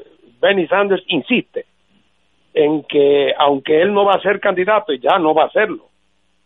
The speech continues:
pero que como está en la papeleta que se debe llevar a cabo la primaria, aunque le cueste al pueblo de Puerto Rico un millón de pesos,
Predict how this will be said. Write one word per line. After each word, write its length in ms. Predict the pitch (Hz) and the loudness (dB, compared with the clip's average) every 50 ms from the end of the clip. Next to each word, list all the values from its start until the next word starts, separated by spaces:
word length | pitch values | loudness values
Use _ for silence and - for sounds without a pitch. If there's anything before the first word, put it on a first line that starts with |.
| _ _ _ | _ _ _
pero 200 | 147 139 143 123 | -2 -2 -2 -2
que 80 | 135 | -4
como 200 | 131 - 135 123 | -6 -6 -6 -6
está 160 | - - 170 180 | -4 0 0 2
en 80 | 190 | 2
la 100 | 196 185 | 2 2
papeleta 460 | 190 185 175 180 185 202 202 - 196 | 0 0 0 2 0 0 0 0 -2
que 100 | - - | -4 -4
se 160 | - - 160 135 | -4 -4 -2 0
debe 220 | 156 180 185 185 | 0 0 0 0
llevar 260 | 170 170 170 185 190 180 | 0 2 2 2 2 2
a 40 | - | 2
cabo 220 | - 175 180 175 | 2 2 2 4
la 120 | 170 170 170 | 2 2 0
primaria, 400 | 165 156 - - 110 - - _ _ _ _ _ _ _ _ _ | -2 -4 -4 -4 -4 -6 -10 _ _ _ _ _ _ _ _ _
aunque 340 | - 196 180 170 - - 175 | 0 2 2 2 2 2 2
le 160 | 147 139 135 | 2 2 0
cueste 380 | - - 190 226 233 233 - 190 | 0 0 2 2 2 0 2 0
al 120 | 170 147 | 0 0
pueblo 340 | - 165 175 196 202 196 180 | 2 0 2 2 2 4 2
de 60 | 170 | 2
Puerto 300 | 165 - 151 131 - 135 | 2 0 -2 0 0 0
Rico 320 | 160 190 202 185 - - 131 | 0 0 0 -2 -2 -4 -4
un 240 | 123 - 160 170 170 | -2 -2 -4 -2 0
millón 300 | 175 175 165 170 165 151 | 0 2 2 2 2 0
de 80 | 156 | 0
pesos, 340 | - 185 180 - - 113 | 0 0 -2 -2 -4 -10